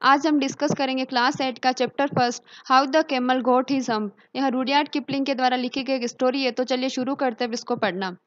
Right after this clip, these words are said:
The world had just begun, संसार की शुरुआत हुई थी, and the animal were working for human, और जानवरों ने मनुष्यों के लिए काम करना शुरू किया ही था। There was one lazy animal that did nothing, वहाँ पर एक ऐसा lazy यानी आलसी animal भी था, वह कुछ नहीं करता था।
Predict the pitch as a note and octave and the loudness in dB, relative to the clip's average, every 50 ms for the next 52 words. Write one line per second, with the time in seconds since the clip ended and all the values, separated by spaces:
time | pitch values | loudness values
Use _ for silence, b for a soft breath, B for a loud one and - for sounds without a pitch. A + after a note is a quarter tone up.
0 | b b b b b b - C#4 D#4 D#4 C4 C4+ C4+ C#4+ D#4+ D#4+ D#4 - D4+ D4 | b b b b b b 2 4 4 4 6 4 4 4 4 2 0 -2 0 0
1 | D4+ D4+ A3 C4+ C4 C4+ C#4 - D#4 A#3+ A#3 A#3 G3 A#3+ A#3+ A#3+ - B3+ A#3 A#3 | 0 0 0 0 0 0 0 -2 -4 -4 -4 -4 -2 -2 -4 -4 -2 -4 -4 -2
2 | A#3 - C#4+ D4 D4+ D4 E4 D#4 - C#4+ C#4 C4+ B3+ C#4 C#4 C4 - B3 A#3+ B3+ | 2 2 2 2 2 0 -2 -2 -2 -2 -2 0 2 2 2 0 -2 -4 -4 -2
3 | C#4 D4 D4 - B3+ B3+ B3+ B B B B B B C#4 C#4+ D#4 D#4 D4+ E4 E4 | -2 -4 -4 -4 -4 -6 -6 B B B B B B 0 2 2 2 4 4 2
4 | - - - C4 C4 C4+ C#4 C#4+ C#4+ D#4 D#4+ E4+ D#4+ C4+ C#4 C#4+ C4+ A#3 B3 B3+ | 2 2 -2 0 0 2 2 2 2 2 2 2 2 2 2 0 0 2 2 2
5 | B3 B3 A#3+ - D4 D4+ D4+ D4+ C#4 C4+ C4+ A#3 A3 A3 A3+ A3 G#3+ - - B3+ | 2 2 0 -2 0 0 0 2 0 0 0 0 -2 0 -2 -2 -4 -2 -2 0
6 | B3+ B3+ B3+ A#3 A#3+ A#3+ B3 C4 C#4 C#4 C#4 C#4+ C#4+ C4 B3 A#3+ B3 B3 - C#4 | 0 2 0 0 0 0 0 0 0 0 0 0 0 0 0 0 -2 -2 -2 -4
7 | C#4 C4+ C#4 C4+ C#4 C4+ C4 - B3+ B3+ C4 B3+ C4 B3 B3+ B3+ - - C4 B3+ | -2 -2 -2 -2 -2 -4 -2 -2 -2 -2 -2 -4 -4 -4 -4 -4 -2 -2 -4 -4
8 | C4 B3 - A#3+ A3+ A3+ A#3+ G#3+ G#3 G3 F#3+ B B B B B B - B3 C4 | -4 -4 -2 -2 -2 -2 -2 -4 -6 -6 -6 B B B B B B -2 0 0
9 | C#4 D4+ D#4+ F4 D#4 D4+ D4+ D4+ C#4+ B3+ B3 B3+ C4+ D4 D#4+ D#4 D4+ C#4 A#3+ B3+ | 2 2 2 2 4 4 4 4 2 0 2 2 2 4 4 2 2 0 0 -2
10 | C#4+ - - B3+ B3+ C4 C4 C4+ C#4 C#4 C4 A3+ B3 B3 B3 A3 A3 C4 C4 A3 | -4 -2 -2 -2 0 0 0 0 0 0 0 0 2 2 0 0 -2 -4 -2 -2
11 | A3 A#3 A3 G#3+ B3 A#3+ A#3 A3+ A3+ A#3+ B3 B3 - D4 C#4+ C#4+ C4 B3+ B3 - | 0 -2 -2 0 -2 -2 0 0 0 -2 -2 0 0 0 0 0 -2 -2 -2 0
12 | D4 C4+ B3 A3+ A3+ G#3 A#3+ B3+ C4 C4 - - G#3+ G#3+ A3 A3 - D4 D4 C#4+ | 0 0 0 0 -2 -2 -2 -4 -4 -2 -2 0 0 0 0 0 -2 -2 -2 0
13 | C#4 C#4+ C#4 C#4 C#4 C#4 B3+ D4 C#4+ - C4+ C4 C4 C4+ C4 - B3+ - - C4+ | 0 -2 -2 -2 -2 -2 -4 -4 -2 -2 -2 0 0 -2 -2 -4 -6 -4 -2 -2
14 | C4+ C4+ A#3+ B3 A3 G3+ G3+ G#3+ G#3 G3+ G3 F#3+ | -2 -2 -2 -2 -2 -2 -2 -4 -6 -6 -8 -10